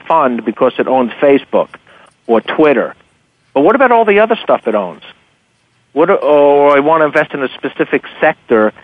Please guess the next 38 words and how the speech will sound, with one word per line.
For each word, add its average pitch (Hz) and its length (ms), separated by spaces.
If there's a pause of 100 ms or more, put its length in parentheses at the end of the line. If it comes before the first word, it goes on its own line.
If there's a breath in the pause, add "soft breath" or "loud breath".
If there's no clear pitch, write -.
(220 loud breath)
in 123 120
this 131 160
particular 127 500
fund. 123 400
And 127 240
you 175 100
know 190 80
what? 208 160
That's 202 200 (180)
perfectly 190 380
logical. 170 500
When 117 140
they 120 80
say 156 180
that 160 140
to - 80
me, 156 80
it's - 80
a 131 60
logical 139 420
thing. 147 320 (480 loud breath)
But 139 100
you 156 80
know 175 100
what? 175 160
You, 143 280
you 139 180
like 170 240
this 165 180
fund 170 220
because, 139 360
you 135 140
know, 127 80
ten 151 240
percent 151 280
of 131 80
its 120 100
holdings. 123 500